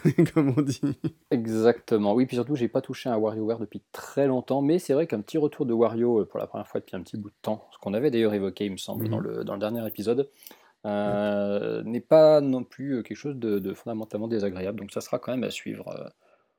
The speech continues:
Speaker 2: parce que ça peut faire un, un petit, un,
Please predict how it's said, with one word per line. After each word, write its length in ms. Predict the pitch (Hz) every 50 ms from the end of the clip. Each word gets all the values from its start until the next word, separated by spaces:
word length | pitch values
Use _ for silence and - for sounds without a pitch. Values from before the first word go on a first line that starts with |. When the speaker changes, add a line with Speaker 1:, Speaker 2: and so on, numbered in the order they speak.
| _ _ _ _
Speaker 2:
parce 200 | - - - -
que 140 | - - 110
ça 180 | 104 - 107 98
peut 200 | - - 120 123
faire 280 | - - 117 117 101
un, 460 | 98 98 95 95 95 95 95 95 95 -
un 160 | - 95 98
petit, 300 | 101 - - - - 98 - -
un, 140 | 117 107